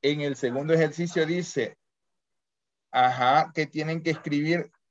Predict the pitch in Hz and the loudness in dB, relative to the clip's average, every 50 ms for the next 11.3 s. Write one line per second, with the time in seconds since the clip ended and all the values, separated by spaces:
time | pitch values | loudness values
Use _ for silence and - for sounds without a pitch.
0 | _ _ _ _ _ _ - 170 170 165 151 151 156 165 185 190 196 208 196 190 | _ _ _ _ _ _ -4 2 4 4 4 4 2 0 0 2 2 2 2 2
1 | 180 190 185 185 190 202 202 - - 160 156 - - - 165 160 165 165 160 160 | 4 4 6 6 6 4 2 -2 -6 -8 -8 -4 0 2 2 2 2 0 -2 -4
2 | 165 170 165 165 175 170 156 147 135 131 131 127 - 123 113 - - 143 143 147 | -4 -4 -4 -2 -2 -2 -2 0 2 2 2 2 0 -4 -6 -6 -6 -6 -6 -4
3 | 147 147 147 - _ _ - 170 180 180 180 170 175 - 110 107 - - 123 127 | -4 -6 -8 -8 _ _ 2 4 4 4 2 -2 -4 -6 -8 -8 -6 -2 -2 -2
4 | 120 - _ - 143 143 147 147 147 147 139 - - 143 143 139 151 190 202 196 | -2 -4 _ -4 -2 0 2 2 2 2 0 2 2 2 2 2 0 -2 -2 -2
5 | 196 190 - - - - - - - - _ _ _ _ _ _ _ _ _ _ | -4 -6 -8 -10 -16 -16 -18 -20 -20 -20 _ _ _ _ _ _ _ _ _ _
6 | _ _ _ _ _ _ _ _ _ _ _ _ _ _ _ _ - 143 156 156 | _ _ _ _ _ _ _ _ _ _ _ _ _ _ _ _ -6 -2 0 0
7 | 156 156 151 147 143 139 139 131 131 123 - 143 151 160 170 175 175 175 175 175 | 0 0 -2 -2 -2 0 0 0 0 2 0 2 4 6 6 6 6 4 2 -2
8 | - 175 180 170 - 190 175 160 156 165 165 170 - 196 185 - - - - 120 | -4 -6 -4 -2 0 0 0 0 -2 -6 -8 -6 -4 -2 -2 -2 -4 -4 -4 0
9 | 123 131 139 139 - 139 147 143 170 175 175 175 170 170 - 107 - - - - | 4 4 4 4 2 -2 -6 -4 -4 -4 -4 -4 -4 -6 -8 -8 -8 -10 -8 -4
10 | 101 107 - 117 110 107 107 104 101 98 - - 151 170 190 185 165 135 131 131 | -4 -4 -4 -4 -8 -6 -6 -6 -6 -8 -8 -8 -6 -4 -2 0 2 4 6 6
11 | 135 147 - - _ | 6 4 0 -4 _